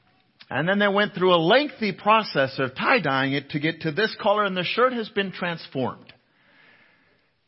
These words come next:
I love the shirt, but it's also a great example for what God's talking about, us being transformed and being a new creation, that we're just simply not the same as we used to be.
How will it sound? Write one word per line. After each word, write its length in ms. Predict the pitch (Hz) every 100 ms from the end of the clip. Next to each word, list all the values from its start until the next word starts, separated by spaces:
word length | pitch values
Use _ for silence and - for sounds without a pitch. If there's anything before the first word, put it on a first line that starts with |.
| _
I 80 | 147
love 240 | 156 -
the 80 | 127
shirt, 360 | - 185 127 - - - - - - _ _ _
but 100 | 156
it's 140 | 170 202
also 280 | 214 - 208
a 60 |
great 220 | 156 180
example 500 | 185 131 165 175 147 135
for 80 | 143
what 140 | 151
God's 240 | 156 160 -
talking 300 | 165 156 151
about, 240 | 135 127
us 160 | 139 147
being 200 | 143 131
transformed 720 | 117 143 135 - 147 147 143 123
and 120 | 120
being 220 | 135 131
a 60 | 127
new 160 | 139
creation, 540 | 135 139 131 139 123 117
that 80 |
we're 140 | 120 120
just 280 | 117 131 -
simply 260 | 127 127
not 300 | 120 131 127
the 80 | 120 -
same 320 | 143 143 143 123
as 280 | 120 120
we 140 | 117 120
used 360 | 131 165 -
to 60 | 127
be. 320 | 110 95 73